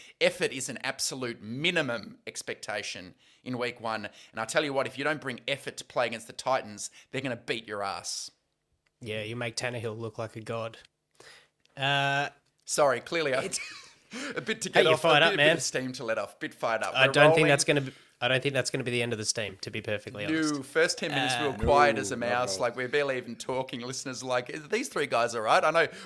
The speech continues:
Speaker 1: Jack's got an excuse. He probably hasn't slept for five days. Al-, <laughs> I haven't slept either, different reasons, right? But, um, you know, this is cathartic for us. We've got to express, um, what occurred. Sorry, Andy, you were gonna, you were gonna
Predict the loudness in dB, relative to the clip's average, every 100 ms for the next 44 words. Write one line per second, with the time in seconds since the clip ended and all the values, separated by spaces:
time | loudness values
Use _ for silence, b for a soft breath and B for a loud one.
0 | B 4 4 4 2 0 -4 -6 -6 -6
1 | -2 -2 0 0 -2 -4 -4 -2 -2 -6
2 | -10 -2 0 0 -2 -2 -2 -4 -8 B
3 | B B 4 6 6 6 6 8 6 8
4 | 4 4 2 -2 0 -4 -4 -10 -14 -12
5 | B -14 B 2 4 2 -2 -2 0 2
6 | 2 -2 -12 -12 -8 -4 -4 -4 -8 -8
7 | -4 -2 -2 -4 -2 -4 -4 -6 -4 -4
8 | -6 _ -12 -8 -6 -6 -6 0 0 0
9 | -4 -10 -8 -6 -6 -8 -6 -4 -4 -6
10 | -8 -8 -6 -4 -2 -4 -4 -10 b b
11 | -4 -2 -4 -10 -12 -8 -8 -8 -10 -8
12 | -8 -8 -6 -2 -2 -4 -8 -10 -12 -12
13 | -12 -14 -16 -20 -20 -18 -18 -18